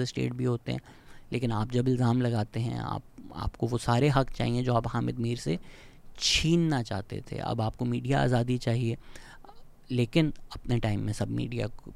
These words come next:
पे कदगनें लगी हुई थी। So then why, why everything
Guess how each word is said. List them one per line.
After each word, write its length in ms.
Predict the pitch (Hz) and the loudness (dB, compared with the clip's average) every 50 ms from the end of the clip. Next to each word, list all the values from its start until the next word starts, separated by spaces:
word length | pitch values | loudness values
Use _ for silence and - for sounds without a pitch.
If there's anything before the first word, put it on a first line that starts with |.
| - - - - - - - - - | -16 -18 -20 -20 -18 -18 -18 -4 -2
पे 120 | 120 117 - - - - - - - - | -2 -2 -2 -8 -20 -18 -18 -18 -6 2
कदगनें 460 | - 139 123 120 131 135 139 156 165 165 | 2 2 2 4 4 4 6 6 4 4
लगी 280 | 151 139 131 135 139 | 2 2 2 2 2
हुई 160 | 139 131 131 | 2 2 0
थी। 200 | 123 - 127 131 - - - - - - - - - - - - - - - - - - - | 0 -2 -4 -6 -6 -10 -16 -16 -16 -14 -14 -14 -12 -8 -6 -2 -2 -2 -2 -2 -6 4 4
So 20 | |
then 560 | 208 196 156 139 135 156 165 220 254 247 233 | 4 4 4 6 10 10 12 12 10 8 6
why, 680 | 190 143 123 135 143 151 175 190 202 180 147 127 120 113 | 4 2 6 8 10 12 12 12 12 12 10 8 6 4
why 440 | 123 135 151 165 160 143 127 120 | 4 6 6 6 6 6 2 0
everything 360 | 120 131 143 147 - 165 160 | 2 2 0 2 2 2 4